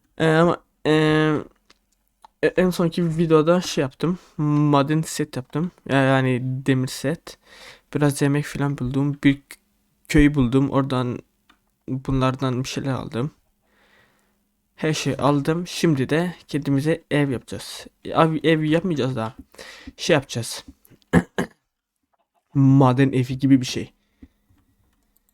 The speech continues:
Şimdi ben şuraya böyle bir yere ev yapmayı düşünüyorum. Nasıl yapacağımı pek emin değilim ama bir şeyle deneyeceğim. Bak şimdi buradan böyle.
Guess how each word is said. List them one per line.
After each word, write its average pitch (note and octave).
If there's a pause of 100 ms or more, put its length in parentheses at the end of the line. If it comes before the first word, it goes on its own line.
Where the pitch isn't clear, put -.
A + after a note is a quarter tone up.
(100)
Şimdi E3
ben F3+ (2000)
şuraya F#3
böyle F3
bir D3+
yere D3+
ev E3
yapmayı D3+
düşünüyorum. C3+ (1200)
Nasıl E3+
yapacağımı D#3+ (220)
pek -
emin F3
değilim E3
ama D#3+
bir -
şeyle D3+
deneyeceğim. C#3 (1500)
Bak D3
şimdi D3+
buradan D#3
böyle. D#3